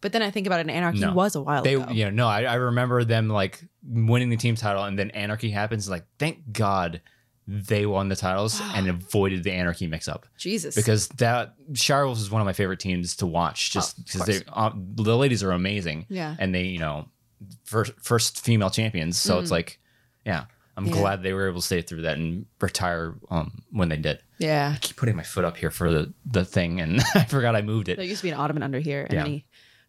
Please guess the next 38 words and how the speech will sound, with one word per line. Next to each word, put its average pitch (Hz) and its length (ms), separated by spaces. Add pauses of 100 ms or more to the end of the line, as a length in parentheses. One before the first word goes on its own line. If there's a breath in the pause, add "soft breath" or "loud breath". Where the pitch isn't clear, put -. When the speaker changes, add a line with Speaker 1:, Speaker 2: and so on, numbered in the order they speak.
Speaker 1:
moved 160 260
it. 160 180
Another 170 260
room 160 200
looks 151 240 (200)
oddly 170 280
cleaner 160 500
over 190 220
here. - 440
Speaker 2:
<laughs> - 840
Speaker 1:
Over 175 220
there, 214 380 (120)
Speaker 2:
Not 104 180
Speaker 1:
not 175 140
Speaker 2:
so 101 80
Speaker 1:
so 92 100
Speaker 2:
much. - 460 (280)
Speaker 1:
much. 247 160
<laughs> - 80
Speaker 2:
Not 90 180
so 90 120
much. 78 280
Yeah, 101 160
it, 156 240
this 196 140
Speaker 1:
I - 20
wish 233 180
Speaker 2:
thing, 208 80
Speaker 1:
you 214 60
Speaker 2:
this 202 100
Speaker 1:
let 214 60
Speaker 2:
place 208 180
Speaker 1:
me 170 80
Speaker 2:
looks 220 180
Speaker 1:
clean - 120
this 247 60
Speaker 2:
clean. 123 140
Speaker 1:
room. 127 180